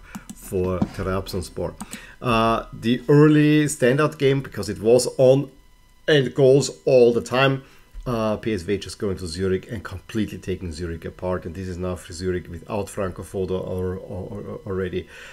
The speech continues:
Uh, it doesn't get much better for them, to, to be honest. Vertessen scoring the first two in the tenth and, and the fifteenth. And it was really, whenever Zurich tried, tried to attack, uh, P S V somehow cleared, and then with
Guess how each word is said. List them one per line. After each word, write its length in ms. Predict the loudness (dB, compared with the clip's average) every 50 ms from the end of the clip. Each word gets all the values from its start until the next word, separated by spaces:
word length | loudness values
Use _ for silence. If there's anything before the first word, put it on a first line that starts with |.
| -20 -16 -10
Uh, 180 | -8 -6 -6 -4
it 160 | -4 -6 0 4
doesn't 300 | 4 4 4 4 2 4
get 180 | 4 4 4
much 240 | 4 2 2 2 2
better 220 | 2 4 4 4
for 180 | 2 2 0 0
them, 260 | 2 2 0 0 -2
to, 480 | -4 -4 -2 0 2 2 2 2 2 0
to 140 | -2 -4 -4
be 60 | -4
honest. 180 | -4 -4 -4
Vertessen 540 | -4 -4 -4 -2 2 2 2 2 2 -2 -8
scoring 300 | -8 -2 0 2 2 2
the 60 | 0
first 280 | -2 0 0 0 0 -2
two 80 | -2 -2
in 60 | -2
the 60 | -2
tenth 300 | -4 -2 -2 -2 0 -2
and, 140 | -2 -4 -2
and 160 | -4 -6 -6
the 80 | -6 -8
fifteenth. 360 | -8 -8 -6 -6 -6 -4 -2
And 180 | -2 -4 -4 -6 -12 -18 -20 -20 -20 -20 _ _
it 140 | 2 4 4
was 180 | 4 4 4
really, 340 | 4 6 6 8 8 8 8
whenever 500 | 8 6 6 6 4 2 2 4 4 2
Zurich 360 | 4 4 6 6 6 4 2
tried, 460 | 2 2 4 6 6 6 4 4 2
tried 340 | 0 0 2 2 2 0 0 2
to 100 | 0 0
attack, 460 | 0 2 4 4 4 4 4 0 -8 -8 -2
uh, 680 | 0 2 4 4 4 4 4 2 2 0 -2 -4 -10 -12 -14 -14 -16 -16 _ _ _ _ _ _ _ _ _ _ _ _ -20 -20 -20 -20 -20 -20 -20 _ _ -20 -18 -18 -10 0
P 160 | 4 4 4
S 100 | 4 4
V 200 | 4 4 4 4
somehow 340 | 4 2 0 2 4 2 2
cleared, 320 | 0 -2 0 2 2 2
and 120 | 4 4 2
then 120 | 2 4
with 300 | 2 2 0 0 -8 -16